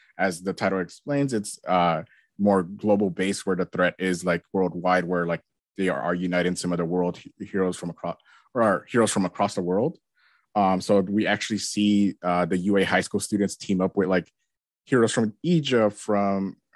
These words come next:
uh, from other parts of Asia and Europe and things like that. So we do see more of the expansion of the uni-, uh, of the universe, which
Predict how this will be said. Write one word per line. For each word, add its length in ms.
uh, 220
from 340
other 280
parts 180
of 120
Asia 580
and 200
Europe 480
and 160
things 200
like 220
that. 300
So 360
we 60
do 180
see 260
more 260
of 100
the 160
expansion 680
of 240
the 80
uni-, 260
uh, 120
of 160
the 80
universe, 400
which 400